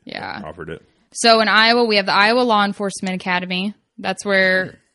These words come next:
Speaker 1: the majority of all officers go through when they're hired full time. Um, it's a sixteen-week academy program.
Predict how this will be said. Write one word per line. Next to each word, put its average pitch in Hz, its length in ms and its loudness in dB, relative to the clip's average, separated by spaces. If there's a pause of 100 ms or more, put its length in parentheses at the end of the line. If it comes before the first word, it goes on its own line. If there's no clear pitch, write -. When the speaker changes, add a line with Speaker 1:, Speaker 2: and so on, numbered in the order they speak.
Speaker 1:
the 202 320 -4
majority 208 720 0
of 190 100 -4
all 196 380 0
officers 190 580 -6
go 185 160 -2
through 196 240 -8
when 185 120 -6
they're 190 120 -6
hired 185 380 -6
full 190 160 -6
time. 196 500 -6
Um, 185 140 -8
it's 180 140 -10
a 196 100 -8
sixteen-week 208 600 -6
academy 190 440 -6
program. 247 560 -2